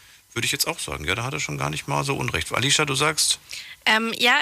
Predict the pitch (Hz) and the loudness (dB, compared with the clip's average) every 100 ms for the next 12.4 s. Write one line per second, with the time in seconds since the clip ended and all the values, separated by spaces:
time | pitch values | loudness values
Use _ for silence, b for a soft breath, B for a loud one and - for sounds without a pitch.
0 | - 262 277 226 - 262 302 - 240 214 | 0 -4 -4 -2 0 2 2 2 0 0
1 | 277 339 370 277 262 - 233 - 254 285 | 0 0 0 -2 -2 0 0 2 0 0
2 | 269 294 - B B - 233 233 - - | 0 0 -2 B B 2 4 4 0 -4
3 | - - - _ - - - - 214 262 | -4 -10 -14 _ -20 -20 -20 -6 2 4
4 | 247 262 247 233 240 240 247 240 277 - | 6 4 4 2 2 0 -2 -2 -4 -6
5 | - 202 240 247 - 190 190 - - 277 | -14 -10 -2 -2 0 0 0 0 2 2
6 | 277 247 - 220 240 - 214 - 214 220 | 4 4 4 0 -2 -4 -2 2 2 2
7 | 226 202 226 208 190 208 202 196 190 180 | 0 0 0 0 -2 0 0 -2 -2 2
8 | 202 302 - 123 110 220 - 214 - 202 | 2 2 -2 0 2 0 2 0 4 2
9 | 202 202 - 269 - 165 - - - - | 2 0 0 0 -2 -8 -10 -4 0 2
10 | - 226 - 196 180 175 - 156 170 - | 4 6 6 6 4 0 0 2 4 6
11 | - 208 196 254 226 147 202 185 - - | 6 4 4 2 2 0 -2 -4 -4 0
12 | 208 226 226 - | 2 2 0 -2